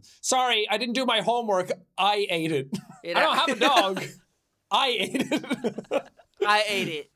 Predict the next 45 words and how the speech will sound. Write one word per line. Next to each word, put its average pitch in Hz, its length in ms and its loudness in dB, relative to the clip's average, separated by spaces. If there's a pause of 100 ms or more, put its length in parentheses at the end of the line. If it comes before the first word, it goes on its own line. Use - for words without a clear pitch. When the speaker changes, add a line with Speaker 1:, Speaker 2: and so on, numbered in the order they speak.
Speaker 2:
It 202 140 0
has 202 300 -2
to 202 100 -8
be 165 140 -8
poop. 185 380 -8 (280)
Speaker 1:
Anthony, 247 420 -4
Speaker 2:
It 185 100 -10
has 269 180 4
Speaker 1:
what 320 120 0
Speaker 2:
to 349 40 -4
Speaker 1:
I, 294 40 -8
Speaker 2:
be - 20 -20
poop. - 400 -18
Speaker 1:
what 277 240 0
I 320 160 0
would 320 180 -4
say 151 440 0 (320)
is 208 220 -2
fuck 294 260 -2
this 247 160 0
paper 220 340 -2
nonsense. 180 760 -2 (140)
Go 247 260 0
to 240 140 -2
the 202 140 -2
source. - 720 -2 (380)
Time 269 240 0
to 320 60 -4
become 233 340 -2
full 302 380 0
beaver 165 560 -2 (440)
and 196 100 -2
go 185 120 0
straight 214 640 -2
out 202 240 0
to 185 120 -2
a 180 100 2
redwood 170 480 -2
forest 156 500 -2
and 180 100 -2
just 196 160 -2
start 151 280 -4
chomping 175 600 -2
on 131 80 -8
some - 260 -12